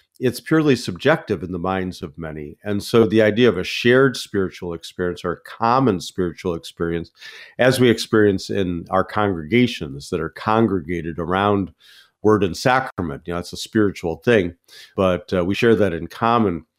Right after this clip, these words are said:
This isn't the, the direction that goes. The, what it goes is that, uh, I define what's spiritual for me, and the expression of that is my own individuality as much as it is my personality, or in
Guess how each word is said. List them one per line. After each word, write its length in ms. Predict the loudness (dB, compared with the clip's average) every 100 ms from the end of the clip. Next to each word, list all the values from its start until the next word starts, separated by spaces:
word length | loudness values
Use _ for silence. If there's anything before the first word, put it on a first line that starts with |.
| _ _ 0
This 160 | 2 4
isn't 200 | 4 2
the, 160 | 0 -2
the 100 | -2
direction 480 | 2 2 2 -4 -2
that 260 | -2 0
goes. 400 | 4 4 4 0
The, 240 | -2 -2 -4
what 140 | -4 -4
it 120 | 2
goes 320 | 4 6 4
is 260 | -4 -8 -2
that, 260 | 0 0 -4
uh, 160 | -6 -2
I 160 | 0 2
define 500 | 0 0 0 2 -2
what's 240 | -6 -8
spiritual 560 | -6 -2 -2 -4 -8 -8
for 180 | -8 -6
me, 380 | -2 -2 -4 -10 -20 -20 _ -4
and 420 | 0 0 -2 0
the 80 | 0
expression 580 | 0 0 2 2 2 -2
of 140 | -4
that 240 | -4 -4 -6
is 160 | -4
my 260 | 0 2 2
own 300 | 2 2 2
individuality 1000 | 0 -2 -2 -4 -2 0 2 0 -4 -8
as 180 | -6 0
much 240 | 0 -2
as 120 | -8 -8
it 100 | -6
is 240 | -4 -4 -10 _ -20 -4
my 140 | -2
personality, 1040 | -2 -4 -6 -6 0 2 4 6 4 4 2
or 380 | 0 0 0 -2
in 340 | -4 -6 -10